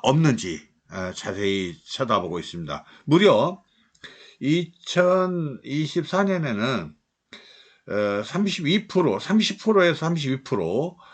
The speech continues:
어, 약 한 천사백열한 가구 정도가 더 안전하게 삶을 유지할 수 있도록 도와주는 그런 가구를 찾아냈다, 이런 얘기입니다.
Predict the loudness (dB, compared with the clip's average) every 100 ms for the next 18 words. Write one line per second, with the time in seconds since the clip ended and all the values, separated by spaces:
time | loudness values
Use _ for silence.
0 | -20 -20 -20 -4 0 2 2 0 -2 -4
1 | -2 -2 0 -2 -2 0 4 4 4 2
2 | 2 2 4 2 4 4 4 4 2 2
3 | 2 2 2 0 -2 -2 0 4 4 6
4 | 4 0 -10 _ 0 4 4 4 2 0
5 | -8 _ _ _ -20 -4 -2 2 4 6
6 | 6 2 0 0 2 0 -4 -12 -10 -10
7 | -2 0 2 0 0 -2 -6 -10 -4 -4
8 | 0 0 0 -4 -6 -2 -2 -2 0 2
9 | 0 -4 -8 -8 -10 -18 -20 -4 0 0
10 | 0 -6 -10 -4 -2 -2 -2 0 0 -4
11 | -16 -20 _ -4 0 2 2 0 0 -2
12 | -2 -6 4 4 6 0 -6 -10 -4 0
13 | 0 -2